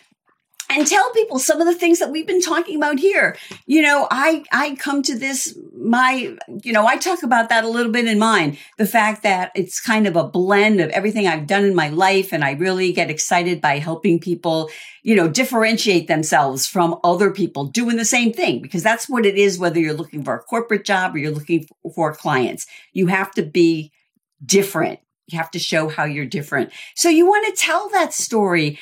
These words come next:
and you want to share some value so people know, you know, maybe they,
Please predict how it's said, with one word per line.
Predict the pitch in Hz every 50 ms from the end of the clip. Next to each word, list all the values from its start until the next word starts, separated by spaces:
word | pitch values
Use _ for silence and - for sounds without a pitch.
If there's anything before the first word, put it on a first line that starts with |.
| - - _
and | - 262 285
you | 311 320 311
want | 349 349 339
to | 349 339
share | - - - 269 262 269 285 302
some | 294 - 277 262 247 220 165
value | 147 - 156 - 202 233 262 277 254 214 175 160
so | - - 190
people | 185 - 240 214 - 196 196
know, | 202 202 202 202 208 196
you | 196 226 226
know, | 190 165
maybe | 170 180 196 190 214 226
they, | 226 240 233 240 233